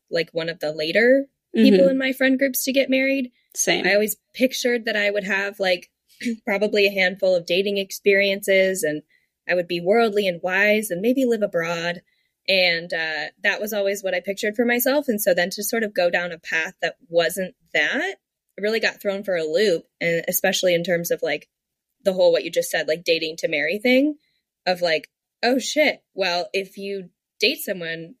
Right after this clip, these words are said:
Speaker 1: maybe you will marry them. And then your whole life and your life perspective will change." And so that's super scary, having that as, like, a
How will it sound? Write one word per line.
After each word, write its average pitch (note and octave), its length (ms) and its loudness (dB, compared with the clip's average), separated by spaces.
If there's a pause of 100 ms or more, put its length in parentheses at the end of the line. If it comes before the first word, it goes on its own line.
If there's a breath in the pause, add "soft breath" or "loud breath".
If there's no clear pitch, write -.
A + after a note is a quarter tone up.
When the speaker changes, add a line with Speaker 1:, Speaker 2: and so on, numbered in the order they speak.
(120)
Speaker 1:
maybe F#3 300 -2
you A3 180 -2
will B3+ 320 2
marry C3+ 300 -2
them. C#3 240 -8
And F#3 220 -4
then G3 140 2
your G#3 160 0
whole B3+ 240 6
life C4 440 -4 (180)
and G3+ 200 2
your F#3+ 140 0
life A#3 220 2
perspective C#4 500 -2
will E3+ 120 4
change." D#3+ 440 -2
And E3+ 140 -6
so - 80 -10
that's A#3+ 200 -4
super G#3+ 240 -2
scary, E3+ 500 -2 (420 soft breath)
having F3+ 260 0
that E3 160 -6
as, E3 160 -6
like, D3+ 240 -6 (260)
a D3+ 360 0